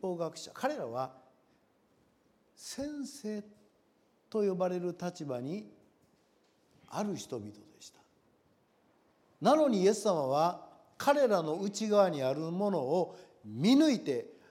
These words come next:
「あなたたちの心の内側には強欲が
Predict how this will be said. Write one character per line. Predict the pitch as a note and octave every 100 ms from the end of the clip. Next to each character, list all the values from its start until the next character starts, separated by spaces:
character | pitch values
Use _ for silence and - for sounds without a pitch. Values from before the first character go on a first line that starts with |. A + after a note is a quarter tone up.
| _ _ -
「あ | G3+
な | D4
た | D4 A3+
た | F3 D3+
ち | C#3+
の | C3 B2+ - - -
心 | - A#3+ C4+ C4
の | B3 A#3+
内 | - A3+
側 | A3+ A3 F#3
に | B2+
は | A#2 F#3+ G#3+ - - - _ _ _ _ _ _ _ _ _ _ _ _ _ _ _ _ - G#2+
強 | B2+ C#3+
欲 | C#3 C3+ C3+ B2
が | D3 F3